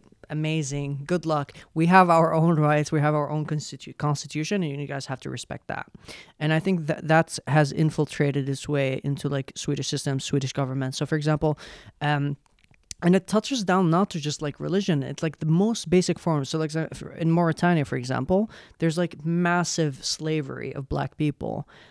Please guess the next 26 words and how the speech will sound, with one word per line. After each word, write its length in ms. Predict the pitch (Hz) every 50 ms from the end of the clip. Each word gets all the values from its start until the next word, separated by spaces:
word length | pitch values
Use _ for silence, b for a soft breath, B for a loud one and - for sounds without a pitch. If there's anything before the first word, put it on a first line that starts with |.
| B _
Like, 240 | - 151 151 147 -
hundreds 460 | - - 185 180 175 160 165 143 143
of 80 | 147
thousands 400 | - 151 151 143 135 143 139 131
of, 120 | 135 131 - -
um, 480 | - 135 135 135 131 127 123 120 - - - - _ -
of, 240 | 143 139 139 127 127
of 400 | - - 127 139 135 139 135 143
black 260 | 160 156 160 156 -
people 220 | 156 147 - 147 -
are 140 | 151 156 151
being 220 | 143 147 143 143
enslaved 360 | 139 135 - - 156 151 135
in 100 | 143 139
Mauritania. 680 | 139 135 131 131 135 - - 156 147 147 - - - 151 B B B B B B B -
When 260 | 147 151 156 156 156 -
our, 520 | - 165 175 185 196 202 214 220 214 190 -
um, 340 | - - 151 151 143 143 135 - -
the 320 | - 147 156 151 147 143 -
leader 400 | 147 156 170 190 190 175 160 147
of 220 | - 143 139 139
the 80 | 151 147
Green 340 | 139 143 156 165 165 160
political 380 | 147 - 151 147 151 143 135 143
party 380 | - - 147 139 139 139 139 135
went 280 | 139 139 143 143 135